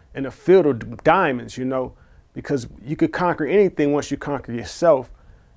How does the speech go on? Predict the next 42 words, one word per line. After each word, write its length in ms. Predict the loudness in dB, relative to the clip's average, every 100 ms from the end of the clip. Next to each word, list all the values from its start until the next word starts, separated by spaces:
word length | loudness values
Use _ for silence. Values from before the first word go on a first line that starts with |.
| _
you 120 | -6
know. 260 | -2 -2 -2
Um, 520 | -4 -4 -4 -6 -10 -18 _ _ -20 -20 _ -2
a 80 |
lot 140 | 2 4
of 100 | 2
times 580 | 2 2 2 0 -4 -20 _ _ _
we 100 | -10
try 260 | -4 4 4
to 60 | 6
do 200 | 4 2
good. 580 | 4 6 8 8 6 2 -18 _ _ _ _
A 60 | 2
lot 160 | 4
of 80 | 4
times 320 | 0 -4 -2
we 80 | -4
try 260 | -2 2 4
to, 240 | 4 2
um, 480 | 0 2 0 -2 -8 -18 -20
save 400 | -10 2 6 6
other 180 | 4 0
people, 760 | -2 -2 -2 0 2 4 2 -4 _ _ _ _ _ -8
but 100 | 2
that's 240 | 2 2 0
not 140 | 0
my 180 | 0 -4
job 420 | -2 0 0 4
out 200 | 4 2
here, 240 | -2 -6 -12 _ -16
you 80 | -8
know. 300 | -6 -6 -10 _
That's 240 | 0 2
not 140 | 2 2
my 160 | 0
job 320 | 2 4 4
on 100 | 2
this 160 | -2 -4 0
earth. 340 | 0 0 -4 _ _ -20 _ 0
My 160 | 0
first 360 | 2 2 2 0
responsibility 1080 | -6 0 0 -2 -2 2 2 2 -2 -10